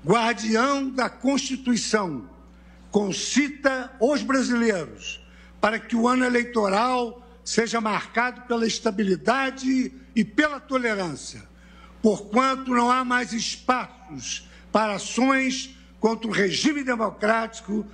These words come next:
e para a violência contra as instituições públicas.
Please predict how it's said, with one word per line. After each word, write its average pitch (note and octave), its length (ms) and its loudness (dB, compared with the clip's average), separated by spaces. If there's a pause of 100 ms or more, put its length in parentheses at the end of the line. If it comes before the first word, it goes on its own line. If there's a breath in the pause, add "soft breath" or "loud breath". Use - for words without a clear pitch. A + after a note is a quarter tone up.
(160 loud breath)
e A3 80 6
para A#3+ 300 0
a - 20 -4
violência A3 1080 0 (260)
contra A#3+ 880 0
as F3+ 240 0
instituições G#3+ 880 0
públicas. - 800 -4